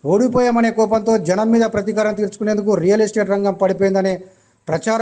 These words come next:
కుట్రలు చేసిన వారికి చెంపపెట్టు లాంటి సమాధానం ఇచ్చారు సీఎం రేవంత్ రెడ్డి తన ప్రసంగం ద్వారా. ఇప్పుడు ఇది రియల్ సర్కిల్‌లో వైరల్గా మారింది. క్రెడాయి హైదరాబాద్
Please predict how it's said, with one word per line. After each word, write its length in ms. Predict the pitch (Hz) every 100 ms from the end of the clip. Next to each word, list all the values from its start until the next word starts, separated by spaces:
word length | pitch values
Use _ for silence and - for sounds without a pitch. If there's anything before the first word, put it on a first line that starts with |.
| 220
కుట్రలు 320 | 214 208 220 214
చేసిన 260 | 208 202 202 170
వారికి 320 | 180 196 185 208 - - _ _ -
చెంపపెట్టు 480 | 185 233 226 220 220
లాంటి 180 | 202 190
సమాధానం 400 | 196 196 202 196 185
ఇచ్చారు 260 | 190 190 202
సీఎం 280 | 202 185 190 175
రేవంత్ 240 | 180 180 180
రెడ్డి 180 | 185 214 - - _ 165
తన 100 | 165 -
ప్రసంగం 420 | 160 190 180 170 143
ద్వారా. 240 | 143 127 101 - _ _ -
ఇప్పుడు 200 | 170 202
ఇది 80 | 180
రియల్ 220 | 185 214 208
సర్కిల్‌లో 360 | 196 196 202 196 185
వైరల్గా 340 | 190 190 196 190
మారింది. 300 | 190 202 247 - - _ _ -
క్రెడాయి 320 | 180 233 247 175
హైదరాబాద్ 440 | 208 220 214 226